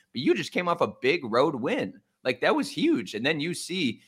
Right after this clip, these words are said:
these emerging stars like C J Donaldson, and you have J T Daniels. That, that can give you hope.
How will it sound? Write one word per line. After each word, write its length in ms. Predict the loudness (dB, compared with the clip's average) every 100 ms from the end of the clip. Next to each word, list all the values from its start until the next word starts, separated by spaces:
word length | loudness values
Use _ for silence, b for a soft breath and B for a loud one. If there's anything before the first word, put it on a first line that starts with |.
| b
these 200 | -4 0
emerging 480 | 0 4 4 2 -4
stars 380 | 4 6 6 2
like 140 | -4
C 200 | -2 -2
J 160 | 2 4
Donaldson, 580 | 6 4 4 -2 -4 -2
and 120 | 0
you 100 | 4
have 260 | 4 4
J 200 | 2 0
T 220 | 0 0 0
Daniels. 520 | 0 -2 -6 -14 -6
That, 200 | 0 0 -2 _ _ _ 0
that 200 | 0 2
can 240 | -2 0
give 280 | 2 2 0
you 300 | 2 2 2
hope. 440 | 4 4 4 -4